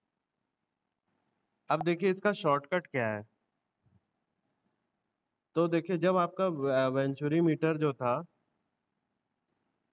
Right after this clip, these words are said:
वो था हॉरिजॉन्टल,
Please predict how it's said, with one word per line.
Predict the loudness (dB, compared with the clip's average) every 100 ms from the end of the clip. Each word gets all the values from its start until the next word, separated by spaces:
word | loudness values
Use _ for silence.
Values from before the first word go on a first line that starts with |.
| _ -20
वो | -8 -2 0
था | 0 -2 -2 _ _ _ _ _ _ _ _ _ -6
हॉरिजॉन्टल, | -2 -2 0 -2 -2 -4 -4